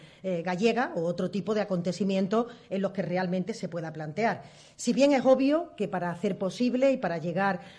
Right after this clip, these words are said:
a que se puedan materializar algunas de las cuestiones que todos hemos coincidido en que eran importantes en relación con la financiación en Cataluña, con la dependencia,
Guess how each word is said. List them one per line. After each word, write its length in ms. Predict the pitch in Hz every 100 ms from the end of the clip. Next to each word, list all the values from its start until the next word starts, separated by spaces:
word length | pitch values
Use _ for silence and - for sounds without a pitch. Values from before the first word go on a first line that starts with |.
| -
a 160 | 190 190
que 80 | 190
se 140 | 190
puedan 240 | 196 208
materializar 840 | 214 202 196 190 175 175 240 226 - - - -
algunas 400 | 208 190 269 262
de 80 |
las 120 | 214 185
cuestiones 520 | 196 - 285 330 262
que 140 | 196
todos 260 | 208 202 208
hemos 200 | 208 202
coincidido 580 | 208 185 185 247 214 165
en 100 | 160
que 80 |
eran 180 | 180 180
importantes 800 | 175 170 160 156 175 202 175 165 - - -
en 100 | 190
relación 400 | 180 160 208 190
con 140 | 202
la 80 | 196
financiación 800 | 190 180 180 185 156 202 202 226
en 100 | 214
Cataluña, 580 | 202 190 185 240 208 165 - - _
con 280 | - 190 180
la 80 | 165
dependencia, 760 | 175 180 185 202 202 190 165